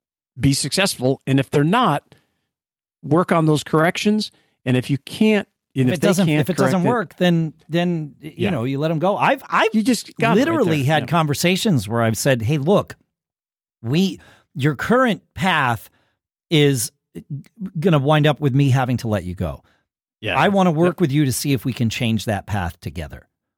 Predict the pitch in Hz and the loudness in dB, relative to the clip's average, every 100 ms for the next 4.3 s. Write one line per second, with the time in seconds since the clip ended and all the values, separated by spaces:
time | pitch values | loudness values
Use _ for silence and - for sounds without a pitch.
0 | _ _ _ - 151 175 208 - 156 160 | _ _ _ -6 -2 0 -2 -2 0 0
1 | 226 320 240 - - 180 269 294 233 196 | 0 -2 -4 -8 -2 0 0 -2 -2 -2
2 | 160 202 - 143 143 254 143 165 185 160 | 0 -2 0 0 0 0 0 2 2 0
3 | 170 180 214 226 175 180 147 185 180 160 | 0 0 0 0 0 0 0 -2 -2 0
4 | 170 151 117 | 0 0 -4